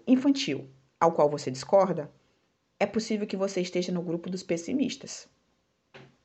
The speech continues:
E para aqueles que ainda não têm uma opinião formada, eu imagino que sua visão costumeira seja o mais realista possível.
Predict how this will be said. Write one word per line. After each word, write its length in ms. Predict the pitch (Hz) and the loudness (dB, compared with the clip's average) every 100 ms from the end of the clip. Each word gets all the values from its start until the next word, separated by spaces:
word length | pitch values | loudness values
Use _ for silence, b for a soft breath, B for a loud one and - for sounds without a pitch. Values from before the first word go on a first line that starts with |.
| - | -8
E 60 | |
para 220 | 170 180 233 | 2 4 4
aqueles 600 | - 180 - - - b b _ | 2 0 0 -6 -16 b b _
que 100 | 170 | -2
ainda 180 | 170 170 | 0 2
não 320 | 180 262 381 | 0 0 2
têm 220 | - 220 | 4 4
uma 120 | 196 | 2
opinião 440 | 190 175 175 151 151 | 0 0 -2 -2 -8
formada, 680 | - 156 170 170 165 143 - _ _ _ _ _ _ - | -8 -2 0 0 -2 -8 -16 _ _ _ _ _ _ 0
eu 100 | 262 | 2
imagino 500 | 262 208 208 214 196 | 4 2 0 -2 -2
que 120 | 190 | -6
sua 180 | - 180 | 0 0
visão 320 | 180 180 190 | 2 0 -4
costumeira 560 | 190 190 175 175 185 170 | -4 -6 -4 0 0 0
seja 380 | - 165 165 | -2 -2 0
o 40 | 170 | -2
mais 560 | 170 185 202 214 - - | 0 -2 -2 -6 -14 -14
realista 720 | 175 214 269 220 214 240 - | -2 6 6 6 2 0 -2
possível. 560 | 160 175 - 135 135 | -4 -8 -8 -10 -10